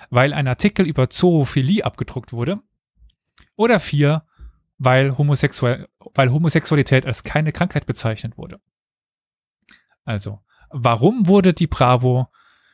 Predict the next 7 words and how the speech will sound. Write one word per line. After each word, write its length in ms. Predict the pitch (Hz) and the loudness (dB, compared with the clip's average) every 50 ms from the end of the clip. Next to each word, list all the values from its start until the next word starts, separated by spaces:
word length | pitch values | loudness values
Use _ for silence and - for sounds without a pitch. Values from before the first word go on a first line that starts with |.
| _ _ _ _ _ _ | _ _ _ _ _ _
neunzehnhundertzweiundsiebzig 1080 | - 123 143 185 - - 180 170 - - - 127 123 123 107 - 127 - - - - - | 2 4 4 4 2 2 0 0 0 0 2 2 2 2 2 -2 -2 -4 -4 -10 -6 -6
auf 120 | 131 - | -4 -2
den 120 | 131 123 | -2 -2
Index 460 | - - 170 196 196 - 185 185 - - | 0 2 2 2 2 2 0 0 0 0
für 60 | 147 | 0
jugendgefährdende 1000 | 127 127 160 175 170 196 175 156 - 147 - - 143 139 135 - 143 131 131 131 | 2 2 2 2 4 2 2 2 0 -4 -2 0 0 0 0 0 -4 -8 -6 -6
Schriften 640 | - - - 196 - - - - - 113 110 101 | -8 -4 -2 -2 -2 -2 -4 -6 -6 -6 -6 -6